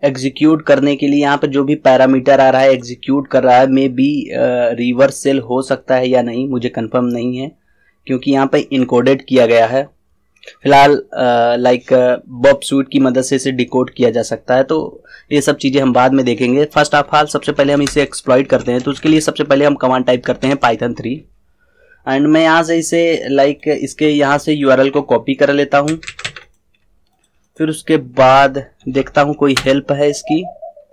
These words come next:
ओ, ये तो python three का help आ गया, python three exploit dot py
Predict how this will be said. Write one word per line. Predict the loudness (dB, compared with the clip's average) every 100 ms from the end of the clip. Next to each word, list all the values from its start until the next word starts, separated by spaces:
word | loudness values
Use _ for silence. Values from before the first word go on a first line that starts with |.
| _ _ _ _ _ _ _ _ -16
ओ, | -12 -10 -10 -10 -8
ये | -6
तो | -2
python | -2 -2 -4 -6
three | -4
का | -2 -2
help | -4 -4 -4
आ | -2
गया, | -4 -8 -12 -20 -20 -18 -16 -4
python | -2 0 0 -2 -2
three | -4 -4 -10 -14 -14 -12 -10
exploit | -10 -2 0 2 2
dot | 0 0
py | 0